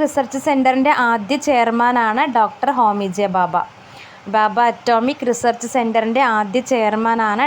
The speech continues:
ഡോക്ടർ ഹോമി ജെ ഭാഭ. ആണവ വൈദ്യുതി ഉൽപ്പാദിപ്പിക്കുന്നതിന് ഉപയോഗിക്കുന്ന പ്രധാനപ്പെട്ട ധാതുക്കളാണ്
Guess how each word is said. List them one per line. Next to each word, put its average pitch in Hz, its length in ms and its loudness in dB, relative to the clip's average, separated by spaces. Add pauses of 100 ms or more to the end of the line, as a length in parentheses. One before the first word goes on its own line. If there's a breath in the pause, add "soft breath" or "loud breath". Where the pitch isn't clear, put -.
(120)
ഡോക്ടർ 214 380 -2
ഹോമി 202 300 0 (100)
ജെ 214 200 0
ഭാഭ. 208 220 0 (1400)
ആണവ 311 360 2 (200)
വൈദ്യുതി 262 580 2 (120)
ഉൽപ്പാദിപ്പിക്കുന്നതിന് 247 1300 0 (140)
ഉപയോഗിക്കുന്ന 226 720 0 (160)
പ്രധാനപ്പെട്ട 247 760 0 (180)
ധാതുക്കളാണ് 202 800 0